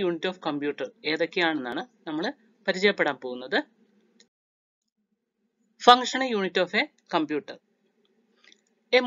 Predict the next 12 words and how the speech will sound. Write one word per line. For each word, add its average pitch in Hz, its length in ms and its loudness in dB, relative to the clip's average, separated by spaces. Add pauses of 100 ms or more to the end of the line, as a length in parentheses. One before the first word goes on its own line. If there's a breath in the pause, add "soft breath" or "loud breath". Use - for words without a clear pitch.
model 294 260 4 (100)
proposed 214 460 -6
by 185 100 2 (280)
John 220 260 -2 (160)
von 185 240 -6 (140)
Neumann. 151 400 -4 (440)
John 196 200 -2 (100)
von 185 180 -4 (120)
Neumann 165 360 -2
എന്ന് 160 180 -6
പറയുന്ന 143 320 -6 (440)
mathematician 180 680 -4